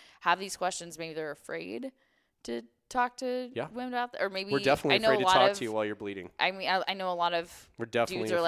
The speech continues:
Speaker 1: like,
Speaker 2: to talk to you.
Speaker 1: don't,
Speaker 2: Yeah.
Speaker 1: they're so uncomfortable
Speaker 2: Yeah.
Speaker 1: with this whole conversation,
Speaker 2: Yeah.
Speaker 1: and they'll probably turn off the podcast. But
Speaker 2: I
Speaker 1: yeah,
Speaker 2: mean,
Speaker 1: w-, women do sync together.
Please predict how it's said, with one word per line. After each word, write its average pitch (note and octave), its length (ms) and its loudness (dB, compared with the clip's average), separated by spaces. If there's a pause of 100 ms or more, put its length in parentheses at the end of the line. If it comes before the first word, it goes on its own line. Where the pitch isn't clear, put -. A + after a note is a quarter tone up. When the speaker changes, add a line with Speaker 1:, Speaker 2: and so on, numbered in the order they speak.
Speaker 1:
like, D3+ 100 0
Speaker 2:
to - 40 -20
talk F2+ 160 -8
to - 100 -20
you. F#2 140 -20
Speaker 1:
don't, E3 360 -2
Speaker 2:
Yeah. E3+ 80 -2
Speaker 1:
they're E3 140 0
so D#3+ 340 -6
uncomfortable D#3+ 460 -8
Speaker 2:
Yeah. D#3 40 -4
Speaker 1:
with D3+ 100 -6
this D#3+ 140 -10
whole D3+ 340 -4
conversation, D#3 960 -10
Speaker 2:
Yeah. - 80 -10
Speaker 1:
and D3+ 580 -6
they'll D3+ 120 -4
probably D#3 420 -6
turn D#3+ 200 -10
off D#3 120 -8
the D3 80 -14
podcast. D3 580 -4
But D#3 260 -8 (480)
Speaker 2:
I - 60 -6
Speaker 1:
yeah, G3+ 160 2
Speaker 2:
mean, - 80 -2
Speaker 1:
w-, - 180 -10
women G3+ 260 2
do G3 120 -8
sync F3+ 260 -12
together. E3+ 440 -8